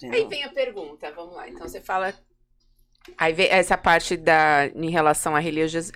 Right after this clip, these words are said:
Speaker 1: religiosidade. Vamos lá, que nem você comentou assim, ah, tem,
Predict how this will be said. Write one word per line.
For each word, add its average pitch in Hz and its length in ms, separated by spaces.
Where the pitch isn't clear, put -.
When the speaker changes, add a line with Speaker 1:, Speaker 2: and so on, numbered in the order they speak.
Speaker 1:
religiosidade. 160 1300
Vamos 156 180
lá, 135 120
que - 100
nem 156 100
você 170 100
comentou 175 320
assim, 165 200
ah, 160 240
tem, 165 380